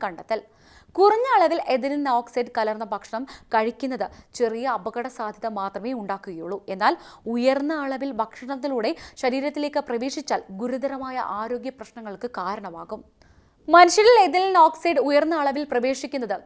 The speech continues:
കണ്ണുകൾ, ത്വക്ക്, മൂക്ക്, തൊണ്ട, ശ്വാസകോശം എന്നിവയെ ബാധിക്കാനും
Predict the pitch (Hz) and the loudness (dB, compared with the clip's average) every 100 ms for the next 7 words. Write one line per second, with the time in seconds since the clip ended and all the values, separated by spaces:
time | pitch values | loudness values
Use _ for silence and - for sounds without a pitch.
0 | - 233 226 233 220 294 - _ _ 247 | -6 -4 -4 -4 -2 -2 -6 _ _ 2
1 | 247 - 233 - _ 208 240 240 247 294 | 2 -2 -2 -2 _ -6 -4 -2 -2 -2
2 | - 240 247 240 - - - 233 240 277 | -2 -4 -2 -2 -4 -10 0 2 2 0
3 | 262 254 269 240 226 220 294 - - 226 | -2 -4 -6 -6 -4 -4 -4 -10 0 2
4 | 233 240 269 247 185 | 4 0 -4 -6 -6